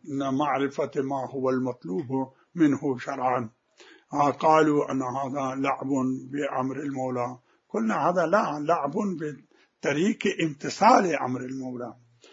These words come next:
وهذا، هذا الإشكال، وصاحب الجوا-، صاحب الكفاية أجاب عنه بجوابين. الجواب الأول قد يكون هذا في تكرار غاية،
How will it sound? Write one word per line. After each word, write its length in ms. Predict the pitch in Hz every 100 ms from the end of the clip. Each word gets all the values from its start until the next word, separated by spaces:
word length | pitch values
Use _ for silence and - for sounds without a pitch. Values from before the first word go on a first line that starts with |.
| - _
وهذا، 500 | 135 147 156 170 160 - - 147
هذا 240 | 156 151
الإشكال، 600 | 143 139 - 147 135 123 147
وصاحب 440 | 135 - 160 143 143
الجوا-، 560 | 127 143 135 143 143
صاحب 340 | 143 185 170 147
الكفاية 680 | 139 143 - 139 135 135
أجاب 360 | 127 143 143 135
عنه 320 | 139 143 131
بجوابين. 640 | 139 139 135 127 123 147 143 _ _ - - -
الجواب 460 | 135 131 143 147 143
الأول 300 | 147 156 147
قد 260 | - 156 139
يكون 560 | 131 196 151 123 127 - - _
هذا 320 | 135 135 139 127
في 220 | - 123
تكرار 640 | 151 127 139 156 151 147
غاية، 440 | 139 151 151 127